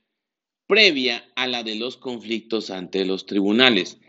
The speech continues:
salvo que tengan una tramitación especial en esta ley. Artículo seiscientos ochenta y cuatro B.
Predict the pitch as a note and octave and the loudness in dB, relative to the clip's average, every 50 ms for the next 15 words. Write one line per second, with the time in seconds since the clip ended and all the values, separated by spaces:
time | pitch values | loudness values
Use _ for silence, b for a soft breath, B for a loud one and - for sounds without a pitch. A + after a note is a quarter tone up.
0 | b b _ - - E3 E3+ F#3+ F#3 D3+ C#3 D3 D#3 D3+ D3+ - B2+ - _ C3+ | b b _ 0 2 4 6 6 4 4 2 0 0 0 -2 -4 -6 -4 _ -2
1 | C3 C3+ B2 C#3 C#3 C3+ - A#2 B2+ C3 C3+ C3+ - C3+ A2+ G#2 G#2+ G2+ - - | -2 -2 -2 -4 -4 -4 -6 -6 -4 -4 -4 -4 -4 -4 -6 -4 -6 -8 -8 -10
2 | F#2+ F2+ - A2 A2+ A2+ A#2 A#2 G#2+ - _ C3 A#2+ G#2 - A2+ G#2+ G#2 G#2 - | -12 -10 -8 -8 -8 -6 -6 -6 -8 -2 _ 0 0 0 -2 -2 -2 -2 -2 -4
3 | - G2+ F#2+ F2+ E2 _ _ G#2 A#2+ C#3 C3+ A2+ F#2 _ _ _ _ _ _ _ | -6 -12 -12 -12 -20 _ _ 0 4 6 6 6 6 _ _ _ _ _ _ _
4 | _ _ _ _ _ _ - F2 - - C3 B2+ C3+ D#3+ D3+ C#3+ D3 C3 A2 G2+ | _ _ _ _ _ _ -18 -8 0 0 0 2 4 4 4 4 4 0 0 0
5 | C#3+ D3 C#3 D3+ C#3+ B2 - - B2+ G#2+ A2 G#2+ G#2+ A#2 B2+ C3 - A#2+ G#2+ G2 | 0 0 0 -2 -6 -4 -4 -4 -2 0 -2 -2 0 0 -2 0 0 0 0 0
6 | F#2 E2 - _ | -2 -4 -6 _